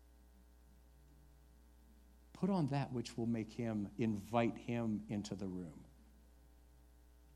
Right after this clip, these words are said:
And so one of the things, I'll just tell you this because sometimes people get bogged down.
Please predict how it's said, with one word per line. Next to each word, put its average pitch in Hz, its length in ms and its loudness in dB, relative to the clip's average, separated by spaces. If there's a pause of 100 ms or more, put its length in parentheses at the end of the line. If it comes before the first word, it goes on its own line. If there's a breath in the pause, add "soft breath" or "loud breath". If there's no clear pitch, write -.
(1400)
And 170 120 8
so 196 80 10
one 262 180 12
of 214 100 10
the 180 60 6
things, 180 240 8
I'll 170 140 8
just 170 220 4 (540)
tell 185 200 0
you 147 140 8
this 110 240 -2
because 131 260 0
sometimes 170 380 2
people 147 240 2
get 123 180 0
bogged 131 300 6
down. 135 300 4